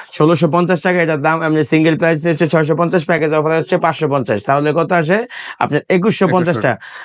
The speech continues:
Speaker 1: একুশশো পঞ্চাশ টাকা, পঞ্চাশ টাকা আরো ডিসকাউন্ট, মানে আপনার ষোলোশো টাকা আর হচ্ছে পাঁচশো টাকা, একুশশো টাকা, সাথে ডেলিভারি চার্জ ফ্রি।
Speaker 2: ওকে, একুশশো টাকা পড়বে সাবানটা নিলে।
Speaker 1: জি, জি, জি।
Speaker 2: ওকে।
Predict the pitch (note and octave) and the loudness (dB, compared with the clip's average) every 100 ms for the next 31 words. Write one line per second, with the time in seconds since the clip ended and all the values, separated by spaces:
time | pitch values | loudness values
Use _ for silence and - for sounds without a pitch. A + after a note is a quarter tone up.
0 | - D#3+ G3 G3 F3 F3+ E3 - D3 C3+ | -4 0 2 0 2 0 0 0 0 0
1 | E3 F3 D3 F3 E3+ D#3+ D3 D3 - B2+ | 0 0 0 0 0 0 0 -2 0 0
2 | A#2 C3 D3 D3+ D3+ F3 - D#3+ E3 D#3 | 2 0 2 0 0 -2 0 2 2 2
3 | D#3+ E3+ F3 G#3+ F3 C#3+ C3+ D3 D3+ D3+ | 0 0 0 0 2 0 0 -2 -2 -2
4 | C3 B2 A#2 D3+ F3+ - C3+ A#2+ G2+ - | -2 -2 0 0 0 2 2 0 -4 -12
5 | - - C#3 E3 D3+ D3 C#3+ C3 C3 - | -6 0 0 2 2 2 2 2 0 0
6 | D3 A#2 B2 A2 G#2 A2 G#2 D3 D3 D#3 | 0 0 0 0 2 0 0 2 0 2
7 | D#3 C#3+ C#3 C#3+ D#3+ E3+ D3+ D#3 D3 C#3+ | 2 2 0 0 0 0 0 0 2 2
8 | B2 G2 G#2 D3+ A#2 A2+ A2+ G2 | 0 -2 0 2 2 2 0 -2